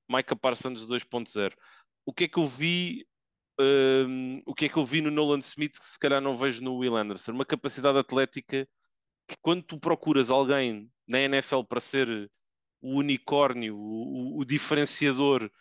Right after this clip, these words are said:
hum, no, no, no, numa equipa,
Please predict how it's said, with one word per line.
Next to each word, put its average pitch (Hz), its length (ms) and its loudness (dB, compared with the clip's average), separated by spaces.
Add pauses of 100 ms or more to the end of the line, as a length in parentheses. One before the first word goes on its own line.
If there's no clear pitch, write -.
(340)
hum, 113 720 0
no, 127 320 -4
no, 131 440 -6
no, 131 300 -4
numa 127 320 0
equipa, 156 560 0